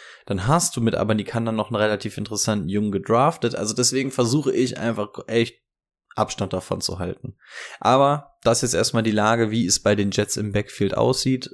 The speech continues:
Ähm, entscheidet euch, wen ihr da nimmt. Wahrscheinlich würde es ja hier nur um Breece Hall gehen und alles andere wird dann irgendwann in Richtung Bankplätze bei euch gehen.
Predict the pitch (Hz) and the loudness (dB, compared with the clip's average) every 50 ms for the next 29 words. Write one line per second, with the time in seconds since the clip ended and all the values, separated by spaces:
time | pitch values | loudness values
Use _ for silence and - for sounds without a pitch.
0 | - 110 104 104 101 104 104 101 107 113 120 131 151 _ _ _ _ - 104 101 | -8 -4 -2 -2 -2 -2 -2 -4 -6 -8 -10 -14 -20 _ _ _ _ -6 -6 -2
1 | - - 110 107 104 - - 104 101 107 98 90 113 120 131 - 135 123 113 120 | 0 2 2 2 0 0 0 0 0 0 0 2 2 2 2 2 0 0 0 2
2 | 131 131 131 135 139 139 - - - - - - - _ _ _ - 107 98 - | 2 2 2 2 0 -2 -6 -10 -16 -20 -20 -20 -20 _ _ _ -2 0 0 2
3 | - 98 107 131 131 117 110 110 117 120 131 120 - 110 101 98 104 104 101 104 | 2 4 4 4 4 2 2 2 2 2 4 4 4 4 4 6 4 4 4 2
4 | 104 98 87 104 101 98 104 104 101 95 - - 101 101 101 98 95 87 104 107 | 0 0 -2 -2 -2 0 0 0 0 0 0 2 2 2 4 2 2 2 2 2
5 | 117 117 104 98 104 104 104 95 - 80 98 107 107 101 98 95 90 98 104 104 | 2 2 0 0 0 0 0 -2 -2 -4 -2 -2 -2 0 -2 -2 -2 -2 -4 -2
6 | - 104 101 95 - - 101 101 107 107 110 110 110 104 98 92 95 98 98 98 | 0 0 0 0 0 0 0 2 4 4 4 4 4 2 0 0 0 2 2 2
7 | 101 101 101 104 - - - - _ - - 95 98 95 92 95 92 - - 92 | 2 0 0 -2 -6 -12 -20 -20 _ -8 -4 0 0 2 2 2 0 0 -2 -2
8 | 92 92 92 92 95 92 85 - - _ 98 95 92 - - - - 90 - - | -2 -2 -2 -4 -6 -6 -8 -12 -10 _ -4 -4 -4 -4 -4 -4 -4 -4 -4 -6
9 | 87 - 87 - - - - - - - - - - 98 - | -6 -4 -6 -6 -6 -8 -10 -12 -12 -12 -10 -10 -10 -10 -12